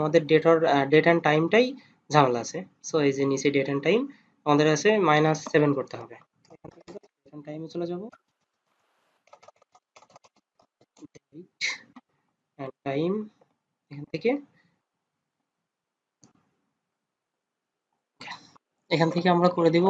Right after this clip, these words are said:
কি মাইনাস সেভেন। মাইনাস সেভেন অ্যারিজোনা আছে, আহ, ইউএস কানাডা যেটা, এটা দিব। মাউন্টেন, আহ, মাউন্টেন টাইম just এটা। এখন আমাদের এটা চেঞ্জ হয়ে গেছে। Just এখন আমরা চলে আসবো Pinterest-এ and sign up।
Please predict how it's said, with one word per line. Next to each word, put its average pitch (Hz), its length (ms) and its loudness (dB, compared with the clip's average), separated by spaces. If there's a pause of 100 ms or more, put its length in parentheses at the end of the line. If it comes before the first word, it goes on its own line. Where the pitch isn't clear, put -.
কি 240 80 -6 (220)
মাইনাস 160 360 2 (280)
সেভেন। 127 220 4 (2000)
মাইনাস 143 260 4 (140)
সেভেন 147 340 0 (460)
অ্যারিজোনা 147 520 4
আছে, 147 240 2 (720)
আহ, 131 280 -2 (120)
ইউএস 165 260 4
কানাডা 165 320 8
যেটা, 226 220 4
এটা 135 160 0
দিব। 107 100 -4 (320)
মাউন্টেন, 147 380 6 (220)
আহ, 123 260 -2 (100)
মাউন্টেন 143 360 2
টাইম 220 140 -2 (180)
just - 200 -14 (220)
এটা। 139 120 -16 (500)
এখন 170 180 4
আমাদের 165 220 4
এটা 220 200 6
চেঞ্জ 135 200 4
হয়ে 107 140 -6
গেছে। 107 160 -16 (680)
Just 190 160 2 (100)
এখন 180 200 0
আমরা 190 200 -2
চলে 180 160 4
আসবো 185 200 2
Pinterest-এ 202 440 -2 (340)
and 202 100 2 (440)
sign 123 200 6
up। - 80 -20